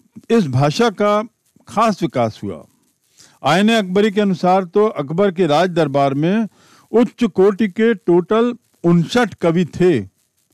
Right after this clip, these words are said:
फिफ्टी नाइन, जिनमें से पचास ने फारसी भाषा में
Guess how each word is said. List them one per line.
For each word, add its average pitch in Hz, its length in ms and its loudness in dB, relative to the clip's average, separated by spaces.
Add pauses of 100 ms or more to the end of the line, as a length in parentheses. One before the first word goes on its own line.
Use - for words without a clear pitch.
(140)
फिफ्टी 220 440 0
नाइन, 143 600 0 (1400)
जिनमें 196 380 4
से 196 280 4
पचास 160 640 0
ने 180 340 0 (640)
फारसी 180 420 2
भाषा 180 400 2
में 147 300 -2